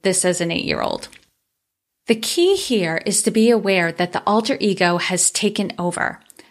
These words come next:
When you are aware, the power is in your court. You can make a different decision if you like.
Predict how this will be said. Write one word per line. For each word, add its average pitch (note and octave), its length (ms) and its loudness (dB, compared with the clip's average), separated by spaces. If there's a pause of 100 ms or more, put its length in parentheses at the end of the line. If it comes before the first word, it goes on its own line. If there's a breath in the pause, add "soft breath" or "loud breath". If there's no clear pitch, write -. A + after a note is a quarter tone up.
When G#3+ 260 4
you B3+ 300 2
are B3+ 260 -2
aware, F#3 640 -2
the F3+ 100 -2
power G#3 420 -2
is F#3+ 260 -2
in F#3+ 260 -2
your F3+ 400 -2
court. - 720 -6 (340 loud breath)
You G#3+ 420 2
can C4+ 240 4
make G#3 240 2
a G3+ 60 2
different F#3 340 -2
decision F#3 480 -2
if F3 200 -6
you F3 100 -4
like. E3+ 420 -6